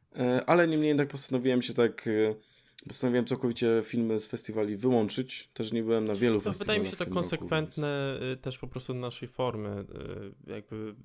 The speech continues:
Speaker 2: zawsze śledzimy po prostu te premiery, y, te filmy, które gdzieś tam wychodzą, zwłaszcza kinowo po prostu, tak?
Speaker 1: Mhm.
Speaker 2: E, y, komercyjnie po prostu. E, i, y, no też jeśli na przykład to z mojej strony chodzi, ja,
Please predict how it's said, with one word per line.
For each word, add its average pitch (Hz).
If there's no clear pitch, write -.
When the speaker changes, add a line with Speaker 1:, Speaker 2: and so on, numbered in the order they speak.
Speaker 2:
zawsze 120
śledzimy 117
po 113
prostu -
te -
premiery, 113
y, 101
te 107
filmy, 110
które -
gdzieś 107
tam 113
wychodzą, 107
zwłaszcza -
kinowo 107
po 101
prostu, -
tak? 110
Speaker 1:
Mhm. 127
Speaker 2:
E, 101
y, 104
komercyjnie 113
po 95
prostu. 104
E, 107
i, 110
y, -
no 147
też 147
jeśli 143
na 131
przykład 127
to 135
z 127
mojej 135
strony 110
chodzi, 104
ja, 101